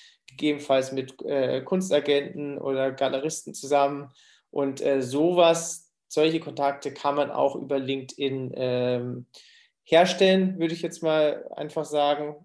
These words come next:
Aber für den Endkunden bin ich weniger auf LinkedIn eigentlich unterwegs. Für mich sind aber all diese Plattformen, genauso wie physische Ausstellungen, das ist für mich auch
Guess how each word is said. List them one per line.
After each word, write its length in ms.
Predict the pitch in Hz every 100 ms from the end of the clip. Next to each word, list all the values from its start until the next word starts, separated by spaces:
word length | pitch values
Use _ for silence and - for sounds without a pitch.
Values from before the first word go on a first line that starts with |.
| _
Aber 400 | 139 135 143 135
für 280 | 131 - 139
den 220 | 139 131
Endkunden 480 | 139 143 - 147 135
bin 140 | 135
ich 220 | 131 - -
weniger 920 | 127 127 135 139 139 139 131 131 - -
auf 180 | 120
LinkedIn 440 | 127 123 123 131 131
eigentlich 340 | 131 127 120
unterwegs. 600 | 127 131 123 147 - - - - - _
Für 100 | -
mich 240 | 156 185 185
sind 140 | 175
aber 220 | 147 151 147
all 140 | 170
diese 320 | 170 170 170
Plattformen, 920 | 170 156 165 - - 170 180 190 196 190
genauso 460 | 139 143 160 160
wie 320 | 143 139 135 _
physische 520 | - 156 143 135 135
Ausstellungen, 580 | - 160 - 190 196 196
das 160 | 139 139
ist 160 | 143
für 80 | 156
mich 200 | 139 135
auch 320 | 151 160 -